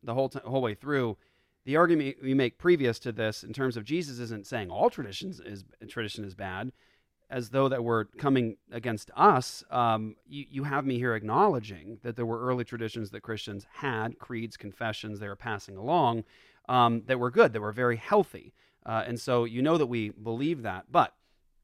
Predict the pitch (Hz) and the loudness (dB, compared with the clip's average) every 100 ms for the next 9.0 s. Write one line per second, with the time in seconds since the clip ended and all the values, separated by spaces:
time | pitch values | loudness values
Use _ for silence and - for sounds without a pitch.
0 | - 123 165 156 135 127 120 131 117 107 | -8 4 4 6 2 2 -2 0 0 0
1 | - 113 127 110 113 104 101 98 - - | -2 -4 -2 -2 -2 -4 -6 -8 -12 -6
2 | 110 107 107 104 98 95 98 127 107 95 | -8 -6 -10 -8 -8 -10 -14 -8 -8 -8
3 | - - - 107 - - - _ _ _ | -12 -16 -10 -10 -10 -18 -20 _ _ _
4 | - 117 113 104 107 123 110 131 185 - | 4 6 6 2 -6 -12 -8 2 2 2
5 | 127 - - 123 127 120 117 - 127 117 | -4 -18 -8 -2 0 0 -6 -4 0 2
6 | 120 107 110 104 110 113 117 107 107 101 | 0 -4 -4 -4 -2 -4 -4 -6 -4 -2
7 | 98 - _ _ 135 120 151 160 139 147 | -4 -10 _ _ -4 4 6 6 4 4
8 | 135 131 - 113 110 - 131 117 113 110 | 4 0 -2 0 0 0 -2 0 0 -2